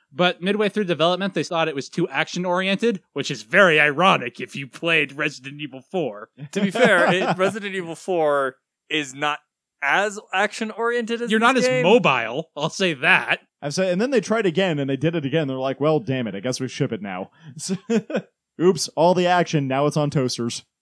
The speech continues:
Speaker 2: Yeah, but Resident Evil four is considerably better than this game.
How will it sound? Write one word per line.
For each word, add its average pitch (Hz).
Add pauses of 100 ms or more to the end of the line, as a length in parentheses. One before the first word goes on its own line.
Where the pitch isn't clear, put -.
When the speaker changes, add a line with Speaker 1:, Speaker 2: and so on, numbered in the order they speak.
(180)
Speaker 2:
Yeah, 214 (160)
but 190
Resident 175
Evil 135
four 117
is 107
considerably 131
better 117
than 104
this 98
game. -